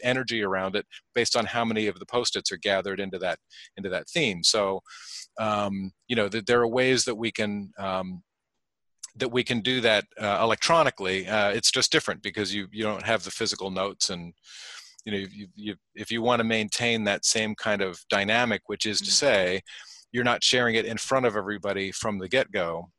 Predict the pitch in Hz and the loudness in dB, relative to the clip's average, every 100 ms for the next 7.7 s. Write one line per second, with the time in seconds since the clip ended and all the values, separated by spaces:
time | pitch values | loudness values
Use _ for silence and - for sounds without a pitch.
0 | _ 101 98 101 101 110 - 113 120 - | _ -4 -4 -2 -4 -4 2 2 2 0
1 | 113 104 101 101 104 107 98 - 107 101 | -2 -2 -2 -2 -2 -2 -2 0 0 -2
2 | 92 87 92 147 127 - - - 107 92 | -4 -8 -4 -4 -4 -8 -20 -12 -10 -6
3 | 110 95 90 - 98 92 90 90 87 87 | -4 -2 -2 -2 -2 -2 -6 -6 -6 -10
4 | 82 - 76 87 76 - - 85 82 - | -14 -16 -14 -10 -6 -2 -2 -2 -6 -12
5 | - - - - 123 120 98 101 87 - | -18 -18 -14 0 4 4 4 2 0 -2
6 | 101 92 87 - 95 92 98 113 113 107 | -4 -4 -8 -10 -10 -8 0 2 2 0
7 | 110 - 98 92 98 92 | -2 0 -2 -2 -4 -4